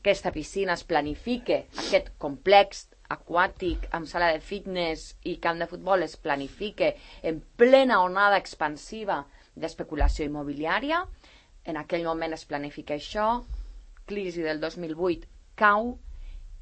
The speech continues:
i més endavant sabem que la ute,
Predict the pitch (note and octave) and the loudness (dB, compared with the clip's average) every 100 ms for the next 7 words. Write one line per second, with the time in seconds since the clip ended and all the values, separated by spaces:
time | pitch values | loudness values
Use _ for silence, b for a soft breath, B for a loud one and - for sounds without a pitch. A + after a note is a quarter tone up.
0 | - E3 C#3+ E3+ G3+ G#3+ G3+ G3+ G#3 E3 | -14 -10 -8 -8 -6 -2 0 0 -4 -4
1 | C3+ F3+ G#3 A3 C#4+ - - - - C#3 | 4 6 6 2 -8 -14 -20 -12 -2 0
2 | C3 F3 G3+ G3 B3 | 2 0 2 2 2